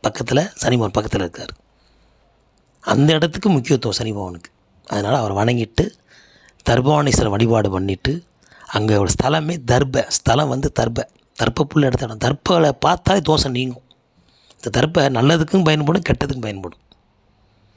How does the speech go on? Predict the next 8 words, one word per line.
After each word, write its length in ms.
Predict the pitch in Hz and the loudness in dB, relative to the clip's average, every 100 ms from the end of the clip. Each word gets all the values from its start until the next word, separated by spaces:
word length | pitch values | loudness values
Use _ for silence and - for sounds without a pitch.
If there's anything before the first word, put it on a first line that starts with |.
| _ - | _ -4
அப்படிப்பட்ட 460 | 127 120 117 113 | 0 0 0 -2
தர்பைய 640 | 107 120 139 143 120 101 95 _ _ _ _ _ _ | 0 0 2 2 0 -4 -10 _ _ _ _ _ _
இடத்துல 420 | 123 135 - 143 | -4 -2 0 -2
போய் 320 | 110 120 127 117 | 0 0 -2 0
பார்த்தாலோ, 580 | 117 120 127 110 110 120 - _ _ - | 0 0 -2 -2 -2 -4 -8 _ _ -20
அங்க 200 | - 117 | -8 -6
தொட்டு 420 | 101 127 123 127 117 | 0 0 2 2 2
வணங்கிட்டாலோ 540 | 113 107 107 107 | 0 0 0 -2